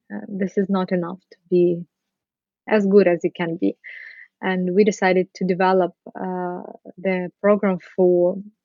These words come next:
uh, doctors and nurses and to improve their quality of education and to give them more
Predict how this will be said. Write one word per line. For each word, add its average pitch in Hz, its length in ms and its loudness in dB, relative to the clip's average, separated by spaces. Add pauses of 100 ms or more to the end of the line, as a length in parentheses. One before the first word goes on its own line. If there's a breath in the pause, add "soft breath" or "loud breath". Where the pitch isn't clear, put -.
(220)
uh, 185 120 -6
doctors 196 440 -2
and 180 200 0
nurses 185 560 -2 (500 loud breath)
and 196 300 2 (560)
to - 80 0
improve 214 640 4 (760)
their 196 240 2
quality 202 540 2
of 175 80 -2
education 202 680 0
and 185 180 -4
to 196 80 -2
give 196 280 2
them 185 240 2
more 196 400 2